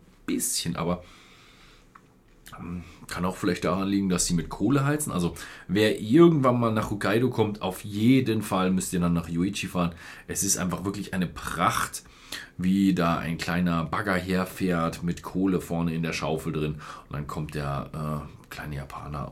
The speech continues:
und schaufelt dann in die Brennblase vorne die Kohle rein. Und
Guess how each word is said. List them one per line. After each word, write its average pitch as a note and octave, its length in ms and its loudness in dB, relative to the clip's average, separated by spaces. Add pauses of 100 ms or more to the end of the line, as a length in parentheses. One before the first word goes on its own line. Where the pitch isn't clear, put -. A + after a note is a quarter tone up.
und B1 180 -10
schaufelt C#2 560 -10
dann C2+ 160 -6
in D2+ 240 -4
die C#2 220 -6 (340)
Brennblase C#2 600 -6
vorne C#2+ 400 -8
die B1+ 160 -8
Kohle A2 580 0
rein. E2 320 0
Und D2+ 360 -6